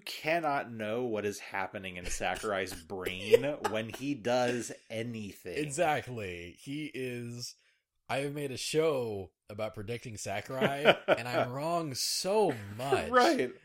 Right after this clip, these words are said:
Speaker 2: Right? Like, uh, there was that time in the far past where I got second place in a, in a
Speaker 1: <laughs>
Speaker 2: prediction contest
Speaker 1: Uh-huh.
Speaker 2: for Smash Bros. Four, and I still got a lot wrong on that, you
Speaker 1: Right.
Speaker 2: know? Like, there's still a bunch of characters I fucked up.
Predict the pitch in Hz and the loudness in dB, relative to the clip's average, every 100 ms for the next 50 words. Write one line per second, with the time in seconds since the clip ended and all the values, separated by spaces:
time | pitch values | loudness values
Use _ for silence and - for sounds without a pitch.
0 | - - 120 139 160 165 - - - - | -18 -6 -2 2 2 0 -6 -20 -14 -4
1 | 113 110 - - _ _ _ 104 101 98 | -4 -4 -8 -20 _ _ _ -4 -2 -2
2 | 101 113 107 135 147 135 135 120 - 165 | -4 -10 -6 -2 0 0 -2 -6 -2 0
3 | 160 135 120 - 135 113 - 127 135 - | 0 -2 -6 -4 -6 -6 -6 -6 -6 -6
4 | 110 95 90 87 - 131 117 104 - 127 | -6 -6 -6 -8 -8 -8 -8 -14 -12 -10
5 | 120 104 - 104 92 85 85 - - - | -8 -6 -8 -8 -6 -6 -6 -8 -10 -10
6 | 120 107 104 127 98 - - 107 101 104 | -8 -8 -6 -6 -4 -6 -6 -8 -8 -6
7 | 98 90 101 87 95 95 98 117 110 101 | -6 -6 -6 -2 0 0 0 -2 -6 -8
8 | - 101 - 139 131 98 - - 147 165 | -6 -6 -6 -6 -4 -6 -8 -14 -8 -6
9 | - 214 214 180 139 131 147 151 135 120 | -4 0 2 2 0 0 -2 -2 -4 -4
10 | 135 175 180 117 90 76 78 76 - 98 | -2 0 -2 -4 -8 -12 -12 -12 -4 2
11 | 123 120 104 123 113 98 101 123 110 180 | 4 4 0 -4 -6 -6 -6 -8 -6 -4
12 | 160 117 104 101 135 120 110 110 98 101 | -4 -6 -8 -8 -8 -10 -10 -10 -10 -12
13 | 92 85 107 95 - 131 95 | -10 -10 -10 -10 -8 -8 -8